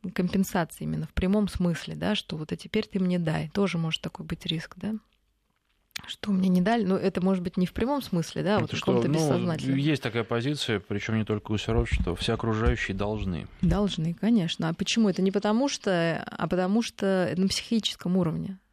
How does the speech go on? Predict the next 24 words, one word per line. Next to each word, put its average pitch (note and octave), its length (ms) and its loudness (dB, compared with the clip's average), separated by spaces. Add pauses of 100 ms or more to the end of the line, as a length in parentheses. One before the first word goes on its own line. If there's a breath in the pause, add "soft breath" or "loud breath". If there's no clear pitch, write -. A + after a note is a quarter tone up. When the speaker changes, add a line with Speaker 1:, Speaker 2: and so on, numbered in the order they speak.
(240)
Speaker 1:
Да? A3 160 0
То - 200 -8
есть D#3+ 140 -2
у F#3+ 40 4
нас G#3 380 2
у G#3+ 40 -4
всех - 340 -4
есть, - 300 -6
э, E3 160 -2
такое, C#4 260 0
что G3+ 180 -2
нам F3+ 160 2
за F3 100 0
наши F3+ 260 0
все - 160 -4
обиды A#3+ 280 -2
кто-то - 320 -4
должен G3+ 300 2
компенсировать. F#3+ 760 -2
Вот - 100 -12
в - 100 -20
прямом A3 360 0
смысле, F#3+ 420 -10
да, B3 160 0